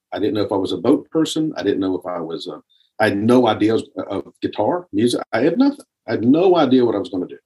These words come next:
And I was terrified. And it was one of the hardest things that I've ever gone through. And I, I have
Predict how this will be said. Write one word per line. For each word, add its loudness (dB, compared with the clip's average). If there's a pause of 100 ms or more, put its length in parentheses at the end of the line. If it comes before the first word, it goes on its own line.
(640)
And -4
I -6
was -8
terrified. -4 (140)
And -2
it 0
was 0
one 4
of 2
the 0
hardest -2
things 0
that -2
I've -4
ever -2
gone -4
through. -20 (1080)
And 0 (320)
I, -2
I 0
have 0